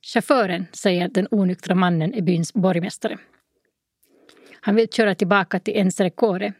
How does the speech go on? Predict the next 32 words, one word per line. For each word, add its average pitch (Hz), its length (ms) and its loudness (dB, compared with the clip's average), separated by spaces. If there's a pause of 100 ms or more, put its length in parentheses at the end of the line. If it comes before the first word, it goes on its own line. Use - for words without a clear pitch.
men 202 160 2
eftersom 214 400 0
det 180 120 0
tagit 185 360 0
oss - 180 -6
tre 254 280 -2
timmar 190 500 -4
att - 200 -6
ta 185 180 0
oss - 180 -10
hit - 320 -6 (260)
så - 160 -4
säger 214 280 2
jag 180 80 2
att 175 120 -6
jag 185 240 0
tänker 185 240 -6
gå 175 160 -2
ut - 100 -10
och 196 80 -6
förhandla. 170 440 -4 (1400)
Chauffören 202 540 0
vänder 190 280 2
bilen 190 420 0
så - 120 -6
att 214 100 -2
vi 226 40 -2
kan 240 120 2
göra 226 140 0
en 202 80 0
snabb 226 420 0
affär 196 500 0